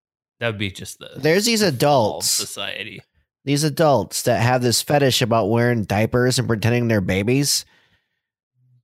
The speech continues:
Speaker 2: Probably
Speaker 1: <laughs>
Speaker 2: 'cause they were infantilized by their fucking parents. And I don't, I don't mean, like, they're, like, when I'm, when you picture adult, these aren't, like, people in their fifties. These are people in their, like, lower twenties. I've actually run into people with this weird ass fetish.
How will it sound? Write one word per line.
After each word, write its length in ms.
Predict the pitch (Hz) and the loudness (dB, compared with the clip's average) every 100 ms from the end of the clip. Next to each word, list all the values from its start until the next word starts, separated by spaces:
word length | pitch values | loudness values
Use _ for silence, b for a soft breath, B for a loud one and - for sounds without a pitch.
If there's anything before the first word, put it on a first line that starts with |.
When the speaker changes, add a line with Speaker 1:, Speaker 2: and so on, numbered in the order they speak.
| _ _ _ _ _ _ _ | _ _ _ _ _ _ _
Speaker 2:
Probably 260 | 113 123 131 | -2 2 2
Speaker 1:
<laughs> 0 | |
Speaker 2:
'cause 220 | 123 107 | 2 2
they 100 | 117 | 2
were 160 | 113 113 | 4 2
infantilized 800 | 98 - 110 117 120 120 127 117 | 0 -2 0 2 2 4 4 2
by 120 | 117 | 2
their 160 | 107 98 | 2 0
fucking 400 | 123 117 110 95 | 0 0 -2 -2
parents. 500 | 107 107 127 101 - | 0 0 -2 -2 -2
And 140 | 131 | 0
I 80 | 143 | 2
don't, 200 | 156 139 | 2 0
I 80 | 147 | 0
don't 180 | 175 175 | 0 2
mean, 200 | 147 151 | 0 2
like, 220 | 135 113 | 2 0
they're, 120 | 117 | 2
like, 260 | 107 95 - _ | 2 0 -8 _
when 160 | - 123 | -4 0
I'm, 160 | 123 117 _ | -2 -4 _
when 180 | 107 127 | -4 -2
you 100 | 123 | 0
picture 300 | 180 - 131 | 0 0 0
adult, 280 | 120 117 | 2 2
these 160 | 104 127 | 2 2
aren't, 160 | 143 117 | 0 0
like, 200 | 113 - | -2 0
people 240 | 120 117 | 0 2
in 40 | |
their 100 | 101 | 0
fifties. 500 | 90 - 117 92 87 | 0 -2 -2 -4 -2
These 120 | 104 127 | 0 0
are 60 | |
people 260 | 143 165 147 | -2 -2 0
in 40 | |
their, 100 | 123 | 0
like, 220 | 107 98 | 0 0
lower 340 | 107 104 101 92 | 0 2 2 0
twenties. 640 | - 95 82 67 - - _ _ _ _ _ _ _ _ | -2 -4 -2 -4 -6 -6 _ _ _ _ _ _ _ _
I've 160 | 101 101 | -2 0
actually 260 | 113 - 104 | 0 0 2
run 200 | 101 104 | 2 2
into 180 | 95 | 0
people 300 | 85 98 90 | 0 0 0
with 140 | 90 80 | -4 -4
this 260 | 85 - | -4 -4
weird 240 | 98 101 92 | 0 2 2
ass 200 | 85 - | 0 -2
fetish. 480 | 98 78 - - | -2 -4 -4 -6